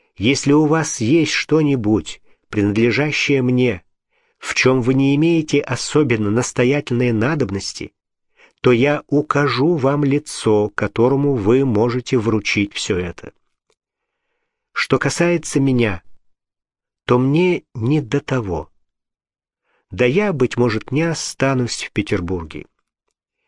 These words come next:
Я ещё ничего окончательно не решила, но жить в этой холодной столице, в этом холодном городе,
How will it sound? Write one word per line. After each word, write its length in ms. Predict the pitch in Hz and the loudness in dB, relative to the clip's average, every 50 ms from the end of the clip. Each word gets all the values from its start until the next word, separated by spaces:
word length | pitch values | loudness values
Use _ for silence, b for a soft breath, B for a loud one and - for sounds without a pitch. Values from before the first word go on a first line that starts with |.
| _ _ _ _ _ _ _ _ _ _ _ _ _ _ _ _ _ _ _ | _ _ _ _ _ _ _ _ _ _ _ _ _ _ _ _ _ _ _
Я 180 | - 131 175 175 | 0 2 2 2
ещё 340 | 160 - - - 165 156 - | 2 0 0 2 0 0 2
ничего 500 | - 135 151 151 - - 139 139 143 139 - | 0 0 0 0 0 0 2 2 2 0 0
окончательно 720 | - 113 - - 117 113 - - 131 127 - - 117 110 110 | -4 -6 -4 -2 -4 -2 -2 -2 -2 -4 -4 -4 -4 -2 -2
не 160 | 110 110 110 | 0 0 0
решила, 520 | 107 110 - - - 156 160 143 98 - - _ _ _ _ _ _ _ _ _ b b b b b b | 0 0 0 0 0 0 0 0 -2 -4 -10 _ _ _ _ _ _ _ _ _ b b b b b b
но 240 | - 107 113 117 117 | 0 2 4 4 4
жить 460 | 104 - 156 196 196 - - - - - _ _ | 2 2 0 0 0 -2 -8 -16 -16 -18 _ _
в 140 | 117 101 113 | 0 2 2
этой 380 | 160 - - 135 135 135 - _ | 2 2 0 -2 -4 -4 -6 _
холодной 600 | - - - 120 113 120 139 147 120 113 123 120 | -16 -4 0 2 4 4 2 0 0 -2 -4 -4
столице, 680 | - - - 110 95 104 135 147 - - - - - - _ _ _ _ _ _ _ _ _ _ _ _ _ _ _ _ | -6 -6 -4 -2 0 0 0 -2 -4 -10 -14 -14 -16 -20 _ _ _ _ _ _ _ _ _ _ _ _ _ _ _ _
в 60 | - | 0
этом 220 | 120 120 - 123 120 | 0 2 2 0 0
холодном 760 | - - - 127 127 139 160 160 139 131 135 135 135 110 | -2 -2 0 2 2 4 2 0 0 -2 -2 -2 -2 0
городе, 580 | 92 107 127 131 120 113 104 87 90 87 85 - | 0 2 2 2 0 -2 -4 -4 -8 -10 -10 -12